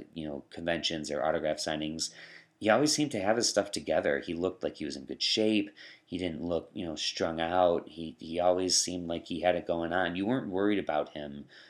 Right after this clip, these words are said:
in the same way that you're worried about, like, Jake Roberts or Scott Hall when you saw them at some of those events.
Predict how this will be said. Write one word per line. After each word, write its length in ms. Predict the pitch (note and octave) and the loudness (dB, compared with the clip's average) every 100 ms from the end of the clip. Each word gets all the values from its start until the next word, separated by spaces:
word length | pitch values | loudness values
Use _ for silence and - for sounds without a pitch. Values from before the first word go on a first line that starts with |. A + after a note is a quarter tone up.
| _ _ | _ _
in 500 | F#2 E2+ D#2+ D#2 C#2+ - _ _ _ F#2 | -2 -2 -2 -4 -10 -12 _ _ _ -6
the 100 | F2+ | -2
same 280 | - E2+ | 0 -2
way 200 | E2 D#2+ | -2 -2
that 160 | D#2 - | -2 -4
you're 120 | D#2+ | -6
worried 300 | D2 D2+ D2+ | -4 -4 -2
about, 240 | D2 D2 D2 | 0 0 -2
like, 160 | C#2+ | -6
Jake 220 | D#2 D2+ | -6 -4
Roberts 420 | D2 C#2+ C2 C2 - | -2 -2 -2 -8 -8
or 40 | |
Scott 260 | - C#2 C2 | -6 -4 0
Hall 280 | C#2+ C2+ | 0 0
when 100 | C2+ | -4
you 100 | C#2 | -8
saw 220 | - C#2+ C2 | -2 -2 0
them 380 | C#2 C2+ C2 - | -2 -4 -8 -6
at 200 | - - | -6 -4
some 160 | C#2+ C2+ | -8 -8
of 60 | |
those 220 | C#2 C#2 | -10 -10
events. 420 | C#2 C#2 C2+ - | -8 -8 -8 -8